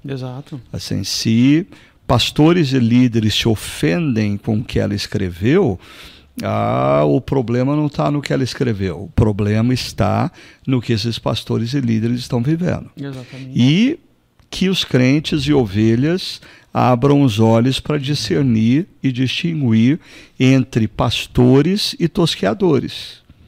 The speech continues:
Speaker 2: Né? Porque eu, eu acho que é, é, é,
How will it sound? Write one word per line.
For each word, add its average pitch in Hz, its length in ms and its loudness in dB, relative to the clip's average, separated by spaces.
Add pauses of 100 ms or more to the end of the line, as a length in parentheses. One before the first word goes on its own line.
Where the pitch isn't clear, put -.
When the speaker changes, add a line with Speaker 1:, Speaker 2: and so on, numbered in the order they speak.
(640)
Speaker 2:
Né? 131 300 2 (340)
Porque 131 500 4 (380)
eu, 143 220 6
eu 147 220 6
acho 160 240 4
que - 120 0
é, 147 260 2
é, 139 320 2 (440)
é, 240 360 -8